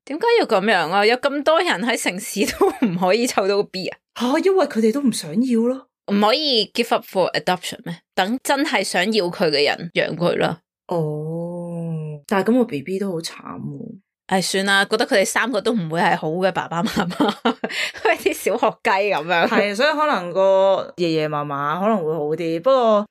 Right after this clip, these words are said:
Speaker 2: 我覺得呢個都係一個好典型嘅例子，就係請大家對小朋友好啲啦，同埋
Speaker 1: 啊。
Speaker 2: 啲嘢，即係結婚生仔呢啲，認識對方清楚啲，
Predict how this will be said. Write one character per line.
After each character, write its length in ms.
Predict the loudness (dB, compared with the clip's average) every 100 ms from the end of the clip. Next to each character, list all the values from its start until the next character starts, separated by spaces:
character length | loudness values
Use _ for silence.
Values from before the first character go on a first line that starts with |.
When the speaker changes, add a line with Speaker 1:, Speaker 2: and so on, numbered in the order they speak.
| -4
Speaker 2:
我 80 |
覺 60 | -2
得 100 | 0
呢 140 | 2 2
個 100 | 2
都 100 | 0
係 120 | 0
一 40 |
個 100 | -2
好 120 | -2 -2
典 220 | 0 0
型 140 | 0
嘅 180 | 0 0
例 80 | 0
子， 220 | -2 -4
就 100 | -2
係 180 | -2 -2
請 200 | -4 -4
大 120 | -4
家 120 | -4
對 100 | -4
小 160 | -4 -6
朋 160 | -6 -8
友 80 | -8
好 100 | -10
啲 200 | -8 -6
啦， 240 | -6 -10 -8
同 140 | -4
埋 60 | -2
Speaker 1:
啊。 340 | 0 -2 -4 -6
Speaker 2:
啲 220 | 0 2
嘢， 380 | 2 2 0 0
即 80 | 2
係 560 | 4 4 2 2 -2 -6
結 120 | 0
婚 120 | 2
生 240 | 2 2 0
仔 140 | 0
呢 240 | -2 -2
啲， 260 | -2 -2 -2
認 200 | -4 -4
識 180 | -2 -4 -8 -8
對 140 | -6
方 180 | -4 -4
清 220 | -4 -4
楚 260 | -6 -10 -12
啲， 420 | -8 -6 -4 -6